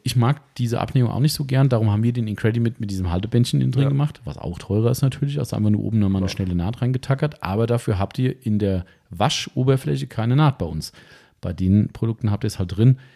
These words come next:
Speaker 1: Ganz ehrlich, bei so einem Hochflor-Teil wie den, grad den Petzold, ist das völlig
Speaker 2: Ja.
Speaker 1: wurscht. Also das merkst du oben, diese Naht innen drin, die siehst du zwar, dass da irgendwo ein, ein Punkt
Speaker 2: Du, du,
Speaker 1: gesetzt ist.
Speaker 2: du siehst
Speaker 1: Ne?
Speaker 2: es, aber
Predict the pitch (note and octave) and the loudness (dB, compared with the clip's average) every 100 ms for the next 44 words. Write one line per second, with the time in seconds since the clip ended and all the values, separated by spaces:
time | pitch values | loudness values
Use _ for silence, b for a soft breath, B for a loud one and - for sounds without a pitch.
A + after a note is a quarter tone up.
0 | B _ G2+ G2+ G2+ A2 - G2+ G2 F2+ | B _ -8 -6 -4 -4 -2 -2 0 0
1 | C3+ - C#3 A2+ G#2+ G#2+ A2+ A2 G2+ G#2 | 0 2 0 0 0 0 0 -4 -2 2
2 | G#2 G2+ - - G2 G#2+ F#2+ A#2+ - A2 | 2 2 -2 -4 -4 -2 -2 -2 0 -2
3 | F#2+ - G2 - G#2 F2 G2+ F#2+ - - | -2 -8 -8 -6 -6 -4 -2 -2 -4 -10
4 | - F2+ F2+ F#2+ G2+ - G2+ G#2+ G2 F#2+ | -8 -6 -6 -4 -4 -4 -2 0 0 0
5 | F#2 F#2+ - _ - G2+ F2+ G2 F#2 F2 | 0 -2 -6 _ -8 -6 -4 -4 -4 -6
6 | F2+ B2+ C#3+ B2 A2+ A2+ A2 G2 G#2 G2+ | -4 -2 -2 -2 0 0 0 -4 -6 -2
7 | G#2 G2 - G#2 F#2+ - C3 C#3+ B2 A2+ | -2 -2 -4 -8 -6 0 0 0 -2 -2
8 | B2 B2+ A#2+ _ D3 A#2+ C3 D#3 F3 A2+ | -2 -4 -6 _ -12 -8 -6 -4 -2 2
9 | A#2+ B2 A#2+ A#2 A#2+ A#2+ A2+ - | 2 2 -4 -2 0 -2 -6 -12